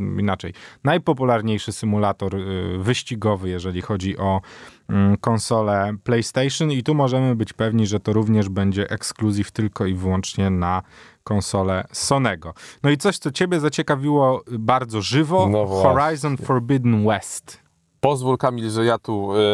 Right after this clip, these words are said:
Speaker 2: przejmę w tym momencie ster, dlatego że, mm, jeżeli kogoś serce zostało zdobyte wcześniej już przez, e, Horizon Zero Dawn, e, to fabularnie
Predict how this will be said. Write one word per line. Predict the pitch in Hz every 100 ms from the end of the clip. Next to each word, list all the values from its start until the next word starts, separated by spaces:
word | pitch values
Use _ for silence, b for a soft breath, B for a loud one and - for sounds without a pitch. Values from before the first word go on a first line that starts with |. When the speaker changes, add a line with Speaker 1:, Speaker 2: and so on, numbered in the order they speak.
| 104 98
Speaker 2:
przejmę | - 123 113 107
w |
tym | - 123
momencie | 107 127 131 117
ster, | - - 139 131 120 B B
dlatego | 117 117 131 123 120
że, | 117
mm, | 113 107 120 113 110
jeżeli | 123 127
kogoś | 127 151 147 - - -
serce | - 147 135 -
zostało | 104 104 127 117
zdobyte | 113 113 110 135 113
wcześniej | 104 - 127 -
już | 101 -
przez, | - 104 -
e, | 107 104 104
Horizon | 123 117 117 110
Zero | 110 113 107
Dawn, | 113 104 123 165
e, | - B B B - 110 107 101 - -
to | 120 123 110 117 -
fabularnie | 123 120 127 135 139 127 127 135 185